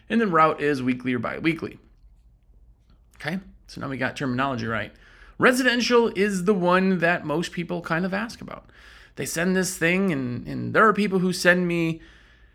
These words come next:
questions on pricing multiple times, some multiple times a week, uh, some, you know, multiple times a month, and it's, like, the same questions. There's three things. If you know those three things,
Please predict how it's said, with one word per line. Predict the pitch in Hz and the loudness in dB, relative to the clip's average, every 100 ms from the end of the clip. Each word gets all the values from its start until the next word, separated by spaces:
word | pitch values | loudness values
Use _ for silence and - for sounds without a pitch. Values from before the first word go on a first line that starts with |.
| _ _ _ _ _ _ _ _ _ - - | _ _ _ _ _ _ _ _ _ -20 -12
questions | - 202 202 - 165 | -2 0 2 2 2
on | 143 131 | 0 0
pricing | 131 156 170 151 123 113 117 - _ _ - _ _ _ _ _ _ _ _ _ - - | 4 4 4 0 -2 -4 -6 -16 _ _ -20 _ _ _ _ _ _ _ _ _ -18 -2
multiple | 156 185 202 165 | 4 4 4 0
times, | 131 139 151 117 - - - _ _ - | -2 -2 -2 -4 -10 -16 -18 _ _ -10
some | - 147 170 160 - | -2 0 2 -2 -6
multiple | - 143 135 123 120 | -6 -2 -2 -4 -4
times | 120 110 | -4 -4
a | 107 | -8
week, | 117 180 196 - _ - | -6 -4 -6 -14 _ -20
uh, | - - | -16 -12
some, | - 123 123 117 110 - | -8 -6 -6 -6 -8 -10
you | 123 | -10
know, | 117 | -8
multiple | 113 117 - | -8 -10 -8
times | 120 113 | -8 -6
a | 110 | -4
month, | 127 185 190 | 0 0 0
and | 147 | -4
it's, | 123 139 | -4 -6
like, | 135 | -6
the | 131 | -6
same | - 147 131 | -6 -6 -4
questions. | 147 180 135 107 | -4 -4 -6 -6
There's | 175 190 | -6 -2
three | 262 233 | 0 0
things. | - 226 120 - | 2 2 0 -4
If | 117 117 | -8 -2
you | 214 | 0
know | 208 214 226 | 2 4 6
those | 165 170 - | 6 4 0
three | 180 175 | -6 -6
things, | - 165 214 269 - | -2 -2 -2 -8 -12